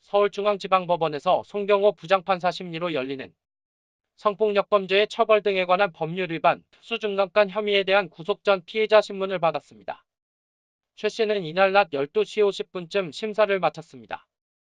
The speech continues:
그는 영장심사에서 어떤 부분을 소명했느냐, 성폭행 혐의를 인정하느냐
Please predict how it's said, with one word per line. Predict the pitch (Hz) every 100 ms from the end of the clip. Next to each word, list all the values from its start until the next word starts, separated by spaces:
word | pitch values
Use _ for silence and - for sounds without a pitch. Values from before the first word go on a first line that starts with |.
| _ _ _ _ _
그는 | - 170 196
영장심사에서 | 139 156 214 202 214 196 190 170 196 131
어떤 | 123 - 214
부분을 | 202 190 202 196
소명했느냐, | 220 208 202 196 175 165 175 -
성폭행 | - 202 226 214 202
혐의를 | 196 185 196
인정하느냐 | 143 151 202 190 165 160 139